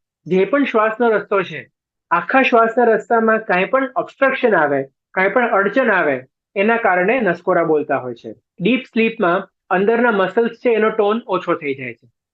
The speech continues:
જેના કારણે મસલ્સ છે અંદર કોલેપ્સ થાય છે. શ્વાસનો રસ્તો બ-, naturally, physiologically, અ, ડીપ સ્લીપમાં નાનો થઈ જાય છે.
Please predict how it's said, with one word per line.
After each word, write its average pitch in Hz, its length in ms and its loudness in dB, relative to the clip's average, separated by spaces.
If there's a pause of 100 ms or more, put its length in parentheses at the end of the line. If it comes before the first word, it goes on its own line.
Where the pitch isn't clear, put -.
(280)
જેના 202 180 6
કારણે 220 560 6 (260)
મસલ્સ 180 400 4
છે 233 220 2
અંદર 202 340 2
કોલેપ્સ 180 360 0 (100)
થાય 127 140 -10
છે. 113 200 -18 (380)
શ્વાસનો 180 400 6
રસ્તો 226 540 4 (220)
બ-, - 80 2
naturally, 180 680 2 (120)
physiologically, 220 800 0 (560)
અ, 175 80 0
ડીપ 214 280 0
સ્લીપમાં 220 640 -2 (280)
નાનો 185 320 0
થઈ 147 200 -2
જાય 120 200 -10
છે. - 180 -20